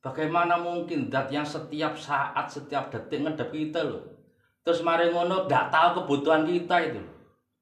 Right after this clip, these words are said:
Itu ndak mungkin. Dan hampir tidak mungkin, wis. Wong sing bojo wae sing gak setiap detik, eh, berhadapan dengan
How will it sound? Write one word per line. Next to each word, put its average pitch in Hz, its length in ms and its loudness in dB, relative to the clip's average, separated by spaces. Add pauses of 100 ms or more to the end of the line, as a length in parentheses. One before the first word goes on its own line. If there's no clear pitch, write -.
Itu 156 160 -8
ndak 117 240 -4
mungkin. 120 400 -12 (1300)
Dan 131 240 0
hampir 131 480 -2
tidak 143 240 0
mungkin, - 640 -8
wis. - 320 -20 (3000)
Wong 101 160 -8
sing 110 320 -8
bojo 95 480 -6
wae 104 240 2
sing 110 320 -6
gak 107 160 -8
setiap 117 560 -4
detik, 151 360 -2 (840)
eh, 110 240 -4
berhadapan 110 640 -2
dengan 110 260 -4